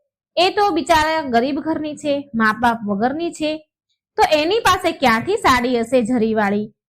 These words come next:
મોંઘી સાડી સારી એની પાસે ક્યાંથી હોય?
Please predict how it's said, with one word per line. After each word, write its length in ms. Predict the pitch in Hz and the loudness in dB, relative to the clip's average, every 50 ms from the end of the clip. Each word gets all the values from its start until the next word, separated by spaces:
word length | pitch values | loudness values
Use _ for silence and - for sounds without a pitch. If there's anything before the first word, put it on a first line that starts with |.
| _ _ _ - | _ _ _ 0
મોંઘી 300 | 233 240 247 240 302 330 | 2 2 2 2 0 0
સાડી 320 | 330 - 254 226 240 277 | 2 2 2 2 0 0
સારી 320 | 269 277 233 233 247 262 247 | 0 0 0 2 2 0 -2
એની 160 | 233 254 269 | -2 -2 0
પાસે 240 | 277 269 262 320 320 | 0 -2 -2 -2 -4
ક્યાંથી 460 | - - 220 190 196 202 - 311 381 | -2 0 0 0 0 -2 -4 -6 -6
હોય? 360 | 403 339 302 285 214 190 185 | -6 -4 -2 -2 -2 -2 -4